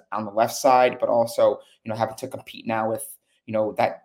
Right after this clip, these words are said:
that Jovic-Giroud tandem that, you know, is getting goals and is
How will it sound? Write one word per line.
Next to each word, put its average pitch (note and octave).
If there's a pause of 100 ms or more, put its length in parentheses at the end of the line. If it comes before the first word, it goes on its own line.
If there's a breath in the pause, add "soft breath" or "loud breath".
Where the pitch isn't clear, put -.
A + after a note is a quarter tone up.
that -
Jovic-Giroud A#2
tandem A2+
that, A#2
you A#2
know, G#2
is B2
getting C3
goals C3
and A#2
is B2